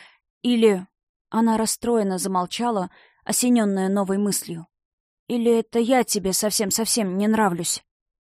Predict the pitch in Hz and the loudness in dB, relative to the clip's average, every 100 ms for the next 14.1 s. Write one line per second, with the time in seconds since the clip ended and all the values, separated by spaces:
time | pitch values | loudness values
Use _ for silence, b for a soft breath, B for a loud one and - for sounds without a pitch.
0 | - 190 175 160 156 160 - _ _ _ | -4 -2 0 -2 -4 -8 -12 _ _ _
1 | _ _ - 226 240 226 190 233 208 202 | _ _ -4 0 2 2 0 -2 0 0
2 | - 220 - - 196 165 151 165 165 _ | 0 0 -2 -2 -2 0 -4 -8 -16 _
3 | _ _ _ _ _ - 214 220 214 226 | _ _ _ _ _ -8 -6 -4 -2 0
4 | 233 202 180 - 220 202 175 - - 180 | 0 0 -2 2 2 2 -2 -8 -12 -2
5 | 196 214 196 185 170 _ - 226 220 214 | 2 2 0 -4 -6 _ -2 0 0 -2
6 | 175 180 175 175 185 165 156 160 165 _ | -2 -4 -6 -6 -2 -2 -4 -8 -12 _
7 | _ _ _ _ - - 220 190 160 156 | _ _ _ _ -6 0 0 2 -2 -4
8 | 170 _ _ _ - 226 208 - 175 151 | -8 _ _ _ -2 0 2 2 0 -2
9 | 147 _ _ _ _ _ 226 220 196 - | -6 _ _ _ _ _ 2 2 2 -4
10 | 202 - 226 208 208 165 - 165 160 160 | -8 -2 -2 0 -2 -4 -4 -4 -4 -10
11 | _ _ _ _ 220 285 277 240 277 285 | _ _ _ _ 2 6 6 4 4 4
12 | 185 175 240 214 196 - 196 190 214 220 | 2 2 2 2 -2 -2 -2 0 2 2
13 | 208 220 254 269 180 - 170 196 175 160 | 0 -2 2 2 2 -4 -8 -2 -2 -4